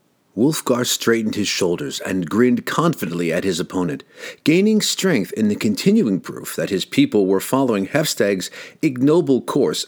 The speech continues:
simply because they were bound to the One-Eyed King and could produce no suitable challengers to defeat him. "By deed," he said evenly, without releasing Hefstag from his stare.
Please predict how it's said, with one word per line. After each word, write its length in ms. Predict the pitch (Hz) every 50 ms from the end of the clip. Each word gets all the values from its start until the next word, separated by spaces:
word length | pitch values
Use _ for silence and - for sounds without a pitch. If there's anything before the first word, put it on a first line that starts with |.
| -
simply 420 | - - - - 202 208 - 240 233
because 400 | 220 214 - - 107 104 95 -
they 100 | - 101
were 140 | 90 95 87
bound 480 | - - 120 131 147 127 104 95 95
to 100 | - 107
the 120 | 87 95 92
One-Eyed 440 | 90 104 110 101 92 80 71 73
King 380 | - - 151 131 104 95 92 - - - - - - - _ -
and 160 | - 107 101
could 200 | - - - -
produce 460 | - 131 110 127 139 135 127 - - - -
no 220 | 131 156 196 214
suitable 400 | 175 - - 185 151 135 - 120
challengers 580 | 120 - - 202 202 196 135 92 80 80 - -
to 100 | - -
defeat 360 | 85 95 - - 165 160 -
him. 240 | - - - - - _ _ _ _ _ _ _ _ _ _ _ _ _ _ _ _ _ _ _ _ _ _ _ _ _ -
"By 260 | 107 101 98 101 110
deed," 640 | 95 85 80 127 131 120 110 107 113 110 110 113 - _ _ _ _ _ _ _ _ _ _ _ _ _ _ _ _ -
he 100 | - 120
said 320 | 120 - - 95 87 85
evenly, 540 | - - 123 107 90 92 82 78 76 - - _ _ _ _ - - - - _ -
without 500 | 101 101 92 127 160 185 - - - -
releasing 460 | 147 143 131 135 123 - - 117 104
Hefstag 520 | - - 143 143 - - - 101 92 87
from 220 | - - 117 107 104
his 160 | 104 95 -
stare. 460 | - - - 98 85 71 69 -